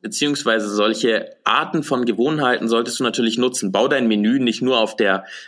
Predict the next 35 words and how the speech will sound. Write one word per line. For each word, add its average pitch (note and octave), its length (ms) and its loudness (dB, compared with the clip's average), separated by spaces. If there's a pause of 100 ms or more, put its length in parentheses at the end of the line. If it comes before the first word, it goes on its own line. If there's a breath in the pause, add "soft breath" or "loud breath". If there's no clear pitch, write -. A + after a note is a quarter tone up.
rechten B2+ 420 -2
Seite F#2+ 420 -2
ein. - 220 -8 (320 loud breath)
Da A2+ 300 2
wird B2 180 0
es A#2+ 120 -2
keiner B2+ 280 2
suchen. A#2+ 440 -2 (840)
Baue E3+ 280 2
deine C#3 280 0
Website C#3 380 0
also B2 180 0
nach A#2 160 0
dem G#2+ 180 -4
gewohnten C#3 460 0
Schema D#3 400 0
auf, D#3 260 0
egal - 280 0
ob - 80 -4
das - 180 -4
ein - 80 -4
Online-Shop, C3+ 580 0
eine G#2+ 100 -2
Informationsseite, A#2 920 0
ein A2 140 0
Blog A#2+ 260 0
ist. C3 320 -2 (480 loud breath)
Viele A3 360 0
Elemente D#3 520 2
sind C3+ 220 0
ja A#2 100 2
auf B2 240 -2
allen C#3+ 380 0
Websites A#2 680 0
gleich G#2 560 0